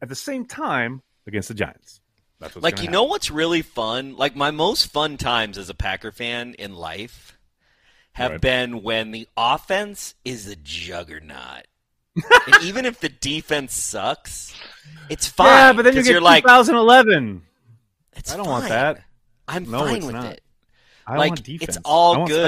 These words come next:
Speaker 2: good. I
Speaker 1: teams.
Speaker 2: just
Speaker 1: I want a
Speaker 2: wanna
Speaker 1: complete
Speaker 2: see
Speaker 1: team.
Speaker 2: No, no, I don't want a complete team. I want lopsided
Speaker 1: I know you
Speaker 2: offense.
Speaker 1: don't.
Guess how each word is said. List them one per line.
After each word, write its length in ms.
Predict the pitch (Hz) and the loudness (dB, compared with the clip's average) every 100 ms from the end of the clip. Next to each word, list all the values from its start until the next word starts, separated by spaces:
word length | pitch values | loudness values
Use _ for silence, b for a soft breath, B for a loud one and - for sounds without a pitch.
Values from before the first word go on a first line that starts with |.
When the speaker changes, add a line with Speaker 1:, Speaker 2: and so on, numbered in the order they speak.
| 120 110 | 0 -4
Speaker 2:
good. 60 | - | -6
I 40 | 104 | -6
Speaker 1:
teams. 60 | 156 | -4
Speaker 2:
just 160 | 156 131 | -6 -2
Speaker 1:
I 40 | |
want 120 | 170 | 0
a 0 | |
Speaker 2:
wanna 60 | 185 | 0
Speaker 1:
complete 320 | 143 117 143 | 0 0 -2
Speaker 2:
see 140 | 135 120 | -2 -4
Speaker 1:
team. 400 | 160 123 82 78 _ _ | -4 -4 -6 -14 _ _
Speaker 2:
No, 460 | _ 107 107 92 85 _ | _ -6 -4 -4 -8 _
no, 340 | 98 90 87 - | -14 -12 -12 -12
I 80 | 101 | -12
don't 120 | 98 | -12
want 120 | 90 | -14
a 40 | |
complete 280 | - 87 82 | -16 -20 -20
team. 160 | 87 87 | -18 -10
I 80 | 131 | -8
want 180 | 147 | -8
lopsided 600 | 117 101 110 110 107 120 | -10 -8 -6 -6 -6 -4
Speaker 1:
I 40 | 143 | 0
know 140 | 165 | 2
you 180 | 147 170 | 2 0
Speaker 2:
offense. 80 | 165 | 0
Speaker 1:
don't. 360 | 113 90 90 | -2 -2 -8